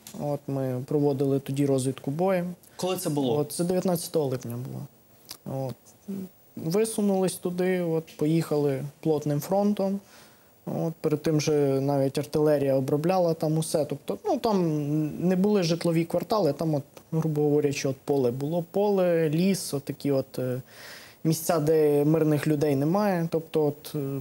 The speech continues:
Speaker 1: проводились військові дії, грубо говорячи, з застосуванням техніки. От. Ну, пі-, в мене ще був в Б Т Рі трошки маленький екіпаж, якби, от, і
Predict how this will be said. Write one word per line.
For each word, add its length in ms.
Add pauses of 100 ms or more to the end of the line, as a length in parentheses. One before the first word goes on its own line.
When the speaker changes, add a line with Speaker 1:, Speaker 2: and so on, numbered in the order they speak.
Speaker 1:
проводились 680
військові 420
дії, 320
грубо 280
говорячи, 760 (140)
з 40
застосуванням 800
техніки. 560
От. 180 (720)
Ну, 200 (140)
пі-, 80
в 80
мене 480
ще 140
був 380
в 20
Б 140
Т 260
Рі 100
трошки 440
маленький 520
екіпаж, 460
якби, 360 (260)
от, 340
і 520